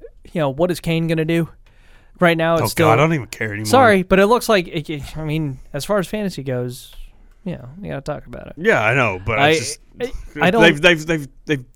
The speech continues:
Speaker 2: been messing with it for so long. It's just like, just,
Speaker 1: I mean,
Speaker 2: just
Speaker 1: he's
Speaker 2: kill him, fire him. I don't care.
Speaker 1: Ooh, kill him.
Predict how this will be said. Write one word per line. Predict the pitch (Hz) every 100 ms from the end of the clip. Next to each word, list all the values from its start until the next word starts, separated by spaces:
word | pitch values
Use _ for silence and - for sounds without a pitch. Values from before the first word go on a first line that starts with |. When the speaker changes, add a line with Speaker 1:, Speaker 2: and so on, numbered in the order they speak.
| - - -
Speaker 2:
been | 135 180
messing | 131 139 135
with | 127
it | 110
for | - -
so | 120 139
long. | 117 135
It's | 120
just | 113 131
like, | 127 127
just, | 135 160
Speaker 1:
I | 180
mean, | 190
Speaker 2:
just | 180 196
Speaker 1:
he's | -
Speaker 2:
kill | 165 180
him, | 143
fire | - - 139 170
him. | 131 101
I | 120
don't | 147 127
care. | 147 151 120 - - _ _
Speaker 1:
Ooh, | 170 151
kill | - 151 214
him. | 107